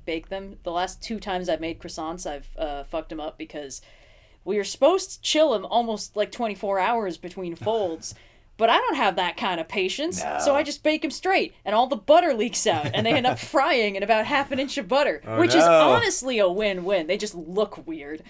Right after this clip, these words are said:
Speaker 2: <laughs>
Speaker 1: Um, but, uh, yeah, baking I'm quite good at. Cooking, I am only starting to become even slightly confident at, and the reason is I hate dealing with raw meat, but I also
Speaker 2: Oh.
Speaker 1: am not vegetarian and cannot, <laughs> just,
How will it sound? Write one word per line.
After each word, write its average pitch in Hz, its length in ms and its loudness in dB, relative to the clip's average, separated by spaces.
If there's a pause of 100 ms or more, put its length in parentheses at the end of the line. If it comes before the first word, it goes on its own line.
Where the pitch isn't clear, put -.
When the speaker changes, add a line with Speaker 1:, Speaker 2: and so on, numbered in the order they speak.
(120)
Speaker 2:
<laughs> 208 180 -10
Speaker 1:
Um, 185 400 2 (640)
but, 214 300 6
uh, 208 200 6
yeah, 165 200 0 (100)
baking 339 480 0
I'm 220 140 -2
quite 208 280 0
good 180 120 -2
at. - 240 -6
Cooking, 339 500 -4
I 214 140 0
am 185 260 0
only 233 360 -4
starting 185 680 0
to 196 140 -14
become 160 480 -8 (400)
even 208 280 -4
slightly 180 680 -2
confident 160 420 -10
at, 151 160 -6
and 180 100 -8
the 180 60 -6
reason 240 300 -6
is 185 240 -2 (180)
I 147 120 -14
hate 190 460 -6
dealing 170 300 -4
with 156 140 -8
raw 151 260 -4
meat, 151 320 -10 (200)
but 160 100 -4
I 151 80 -6
also 175 640 -2
Speaker 2:
Oh. - 180 -10
Speaker 1:
am 170 80 -4
not 180 240 -2
vegetarian 175 680 -2
and 165 120 -10
cannot, 175 480 -4
<laughs> 370 400 -8
just, - 260 -14